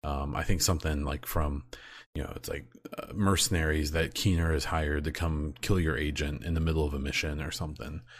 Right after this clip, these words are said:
I think that'd be pretty cool. Um, I'd be down for that. So that's my best guess. They could be, like, ambusher faction, or they could be, like, underground faction, or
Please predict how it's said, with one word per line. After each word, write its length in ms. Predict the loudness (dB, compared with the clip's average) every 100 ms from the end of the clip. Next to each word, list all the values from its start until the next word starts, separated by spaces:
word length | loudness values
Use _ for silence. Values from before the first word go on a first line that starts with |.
| -20 _
I 100 | 2
think 180 | 4 2
that'd 140 | 2 0
be 80 |
pretty 240 | 2 2 0
cool. 280 | -8 -10 -12 -16 -14
Um, 240 | -12 -10 -4
I'd 160 | -2
be 80 | 0
down 220 | -2 -2
for 120 | -4 -4
that. 240 | -4 -4
So 200 | -2 -4 -6 -16 -4
that's 260 | 0 0 2
my 160 | 0
best 320 | 2 0 -2 -4
guess. 300 | -6 -2 2
They 140 | 2
could 220 | 4 2
be, 180 | 4 2
like, 280 | 0 -4 -6 -14 -18 -4
ambusher 480 | 2 4 4 2 -2
faction, 680 | -2 -2 -2 -2 0 0 0
or 100 | 0
they 140 | -2
could 260 | 0 -2 0
be, 160 | 0
like, 100 | 0 0
underground 500 | 0 2 2 2 0
faction, 440 | -2 -2 -2 0
or 200 | 0 -2